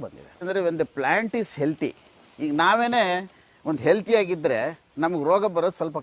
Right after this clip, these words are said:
ಕಡಿಮೆ. ನಮ್ಗೆ ಹಿಡಿಗಿ-, ಹಿಡಿ ಮುಂಡಿಗೆ ರೋಗ ಅಂತ ಬರುತ್ತೆ ನಮ್ಗೆ ಇಲ್ಲಿ. So ಅದು ನಮ್ಗೆ ಒಂದು ಅಂದಾಜಿಗೆ ಸ್ವಲ್ಪ ಪರ್ಸೆಂಟೇಜ್ ಜಾಸ್ತಿ ಇತ್ತು ಹಿಂದೆ,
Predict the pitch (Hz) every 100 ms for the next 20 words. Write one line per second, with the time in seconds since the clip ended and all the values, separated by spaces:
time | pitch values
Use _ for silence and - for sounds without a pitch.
0 | 143 120 113 - - _ - 156 147 185
1 | 226 202 160 226 226 220 196 175 160 151
2 | 143 135 120 107 117 104 87 98 98 -
3 | _ _ _ _ _ - 160 170 214 202
4 | 180 160 156 156 165 180 175 190 - 160
5 | 147 160 147 190 180 190 127 151 185 170
6 | - 147 - 95 113 143 113